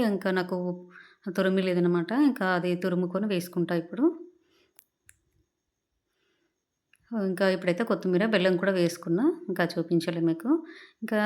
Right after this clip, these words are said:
రేపు కుక్కర్ అయితే ఇంకా పక్కన పెట్టేసిన, సిమ్లో పెడితే ఇంకా సాంబార్ అయితే మరుగుతుందనమాట. So, ఇప్పుడైతే ఇంకా దోశలు వేస్తున్నాను అనమాట,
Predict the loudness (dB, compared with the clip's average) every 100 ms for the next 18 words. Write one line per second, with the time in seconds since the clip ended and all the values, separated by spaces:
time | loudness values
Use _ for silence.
0 | 2 4 2 -2 -12 -10 -2 0 0 0
1 | 0 2 0 0 0 0 -2 -2 -2 0
2 | 0 0 -2 -6 -4 -4 -2 0 2 2
3 | 0 0 0 -2 0 2 2 -2 -4 -6
4 | -8 -20 -20 _ -4 -4 0 0 0 -2
5 | -2 0 0 -2 -2 -2 -2 0 0 2
6 | 0 -2